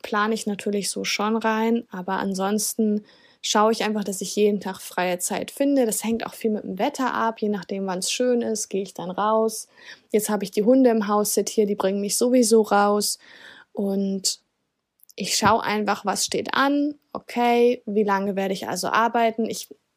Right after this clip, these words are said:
ich krieg das ja mittlerweile schon raus, weil ich schon länger dabei bin. Und arbeite dann eben meine Stunden und gehe raus, wann immer das für mich passt. Natürlich habe ich die Disziplin, ein Projekt zu Ende zu bringen, aber gleichzeitig weiß ich auch sehr gut,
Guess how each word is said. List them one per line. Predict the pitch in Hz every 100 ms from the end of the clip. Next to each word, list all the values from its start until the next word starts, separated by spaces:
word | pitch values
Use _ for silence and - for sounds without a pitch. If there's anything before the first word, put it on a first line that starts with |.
| -
ich | - -
krieg | 240 220
das | 220
ja | 214
mittlerweile | 208 208 190 190 185
schon | - 180
raus, | 175 165 175 -
weil | -
ich | - - 262
schon | 202 175
länger | - 175
dabei | - - 98 95
bin. | - - - - - - - _ -
Und | 196 180 175 - -
arbeite | 196 214 220 214
dann | 202 190
eben | 196 196
meine | 190 190
Stunden | 190 - 202 196 190 196 190 190 - _ _
und | 185 185 185 -
gehe | 190 180
raus, | 160 208 - - - _ _ _ _ _ _ -
wann | 202
immer | 196 208
das | 202 -
für | 208
mich | 190 -
passt. | - 185 - - -
Natürlich | - 254 247 226
habe | 226
ich |
die | 254
Disziplin, | 220 226 - 208 226 214
ein |
Projekt | 208 202 196 -
zu |
Ende | 196 277 294
zu | 285 262
bringen, | 269 269 277 - - - -
aber | 220 226
gleichzeitig | 196 208 214 240 220 214 202
weiß | 160 214
ich | - -
auch | 202
sehr | - 202
gut, | - 202 214 214